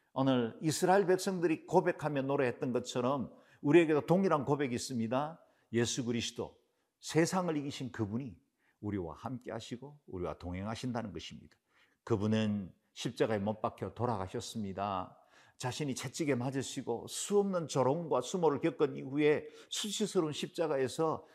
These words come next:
마지막 임종을 맞이해야만 하셨던 분입니다. "어찌하여 나를 버리십니까?" 탄식하던 분입니다.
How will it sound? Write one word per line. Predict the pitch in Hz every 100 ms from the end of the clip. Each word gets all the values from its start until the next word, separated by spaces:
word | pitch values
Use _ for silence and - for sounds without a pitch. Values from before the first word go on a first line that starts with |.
| _
마지막 | 120 107 110 120 151
임종을 | 139 147 151 139
맞이해야만 | 107 117 113 90 117 113 101 87 - _ _
하셨던 | 110 - - 110 87
분입니다. | 85 - _ _ _ _ _ -
"어찌하여 | - 143 175 185 160
나를 | 143 143 139
버리십니까?" | 156 156 - 139 127 123 -
탄식하던 | - 220 196 175 180 160 113
분입니다. | 117 117 101 85 62